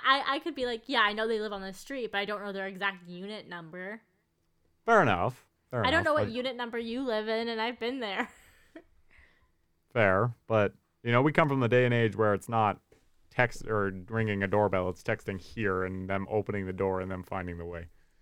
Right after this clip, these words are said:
Speaker 1: That is true. That is true. And I mean, Nick, I don't think you could find me if you wanted to. I have my Snapchat
Speaker 2: No, I, I,
Speaker 1: location on.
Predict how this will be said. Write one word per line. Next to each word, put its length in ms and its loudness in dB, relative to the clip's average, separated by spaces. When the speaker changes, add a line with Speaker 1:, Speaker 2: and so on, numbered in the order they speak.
Speaker 1:
That 260 -2
is 260 -10
true. 520 -10
That 240 -10
is 140 -14
true. 320 -10
And 100 -4
I 80 0
mean, 220 -6
Nick, 160 -2
I 80 2
don't 140 2
think 160 4
you 80 0
could 160 -8
find 280 -2
me 180 -2
if 220 -6
you 180 -6
wanted 380 -4
to. 260 -10
I 60 -6
have 120 -2
my 80 -4
Snapchat 160 -8
Speaker 2:
No, 120 4
I, 200 4
I, 220 0
Speaker 1:
location 240 -2
on. 140 0